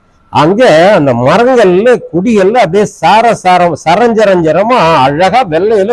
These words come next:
பூத்து தொங்குது. அந்த பூக்களை பார்த்த உடனே எனக்கு அப்படியே இந்த பாட்டு தான் நினப்பு வந்தது. கார்த்திகை மாதத்துல தீபம் தொங்குறது மாதிரி அந்த பூ வந்து அதே கார்த்திகை மாதத்துல தீபம் தொங்குற மாதிரி அழகா மரத்துல சரஞ்சரஞ்சரமா அப்படியே கொடிகளா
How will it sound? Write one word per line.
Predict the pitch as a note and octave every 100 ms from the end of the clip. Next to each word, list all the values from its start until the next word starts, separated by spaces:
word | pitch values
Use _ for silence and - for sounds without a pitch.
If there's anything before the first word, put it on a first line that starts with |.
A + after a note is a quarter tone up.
| F#3+
பூத்து | G3 G#3 G3+ D3
தொங்குது. | D#3 D#3+ D#3+ B2+ B2 G#3 B3+ _ _ _ _
அந்த | D#3 D#3
பூக்களை | - B3 A#3+ C4 A3 D3+
பார்த்த | E3+ G3 G3+
உடனே | F#3+ A#3+
எனக்கு | G3+ E3
அப்படியே | D#3 D3 G#3
இந்த | F#3
பாட்டு | B2 D3+ E3
தான் | F3+ E3+
நினப்பு | D#3
வந்தது. | D3+ C3+ A#2 - _ _ _ _
கார்த்திகை | - D3+ A3+ F3+ A3 G3+ F3+
மாதத்துல | D#3 D3 C#3+ - D#3 A#3 G3+ -
தீபம் | F#3+ A#3+ G#3+ F#3+ D3
தொங்குறது | D3 D3 C3+ B2+
மாதிரி | B2+ D#3+ B3+ A3
அந்த | D3 C#3
பூ | A#2+ A3 A3+
வந்து | F3+ D#3+ A#3
அதே | G3 D3 A3 G3+
கார்த்திகை | E3+ F#3+ F3 F3+
மாதத்துல | D#3 D3+ C#3+ B2+ A#3 A3+
தீபம் | D#3 G3+ G#3 E3+
தொங்குற | D3+ D3 C3+
மாதிரி | D3 A#3+ G3 D3 G3 - _ _
அழகா | - C3+ F#3 F#3 C4 A3+
மரத்துல | D#3+ G3 F#3 G3 A#3 -
சரஞ்சரஞ்சரமா | D#3+ A3 A3 G3 F#3 D#3+ E3+
அப்படியே | A#3 G3 F3+ G#3+
கொடிகளா | E3+ G3+ F#3+ G#3+